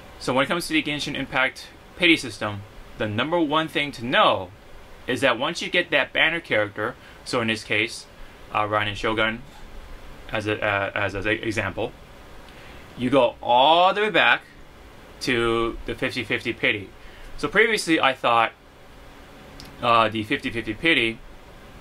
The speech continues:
uh, when you do get the five-star character, either it's from the banner or the base roster, you just go, uh, into the, to the guaranteed pity. That is, uh, slightly incorrect.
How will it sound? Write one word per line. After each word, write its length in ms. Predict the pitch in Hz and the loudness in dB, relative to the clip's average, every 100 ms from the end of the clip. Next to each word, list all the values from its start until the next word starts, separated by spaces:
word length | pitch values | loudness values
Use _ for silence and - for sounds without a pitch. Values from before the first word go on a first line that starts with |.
| 117 | 0
uh, 280 | 110 107 107 | 4 4 2
when 120 | 113 | -2
you 80 | 113 | 2
do 220 | 139 175 | 4 6
get 160 | 131 123 | 2 0
the 80 | |
five-star 400 | 117 110 - 113 | 2 0 0 -6
character, 720 | 107 110 101 110 101 104 101 - - - - 117 | -2 -2 -2 -2 -2 0 -2 -6 -16 -16 -4 0
either 420 | 113 110 107 107 | 2 4 4 2
it's 220 | 117 - | -4 -4
from 140 | 117 | -4
the 60 | 104 | 0
banner 400 | 104 110 110 107 | 0 2 2 0
or 160 | 110 101 | -2 -6
the 80 | |
base 380 | 92 127 139 - | 2 2 2 -2
roster, 540 | 117 104 - - - - - - - - - - - - - - | -2 0 -2 -6 -6 -6 -20 -20 -16 -12 -10 -10 -12 -12 -12 -2
you 300 | 120 147 135 | 2 4 4
just 160 | 120 | 2
go, 400 | 127 123 120 120 - - - - - - | 4 4 4 0 -8 -18 -20 -18 -16 -2
uh, 200 | 110 104 | 0 2
into 420 | 117 110 120 107 101 | 0 -2 -2 0 0
the, 260 | 104 98 - | -2 -4 -8
to 160 | - 107 | -6 -2
the 180 | 101 92 | -2 0
guaranteed 440 | 107 107 98 98 | 0 -2 -4 -8
pity. 320 | - 135 101 - - - - - - - - - - | 0 0 0 -10 -18 -18 -18 -18 -18 -18 -18 -16 -6
That 300 | 110 120 127 | 0 0 0
is, 160 | 123 - - - | -4 -8 -14 -2
uh, 360 | 113 107 107 | 2 4 4
slightly 480 | 107 143 143 139 131 | 0 4 4 4 -2
incorrect. 640 | 127 110 117 107 - - | -4 -4 0 0 0 -6